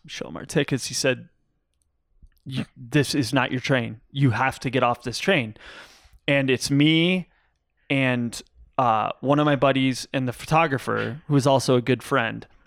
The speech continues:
<laughs> 'cause we were there to write an article about climbing. And, uh, he said, "You have to get off." And we're like,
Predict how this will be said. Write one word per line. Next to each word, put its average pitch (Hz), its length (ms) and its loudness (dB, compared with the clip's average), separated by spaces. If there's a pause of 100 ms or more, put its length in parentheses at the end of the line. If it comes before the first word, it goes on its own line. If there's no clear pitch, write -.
(460)
<laughs> - 800 -2
'cause 147 180 0
we 151 100 6
were 143 120 6
there 143 180 4
to 127 100 0
write 135 220 4
an 131 60 4
article 143 300 4
about 123 240 2 (340)
climbing. 185 280 2 (960)
And, 165 320 4
uh, 143 240 6
he 160 140 2
said, 156 240 2
"You 151 80 4
have 143 180 2
to 143 60 -4
get 139 140 2
off." - 400 0 (100)
And 139 160 2
we're 143 120 6
like, 127 240 4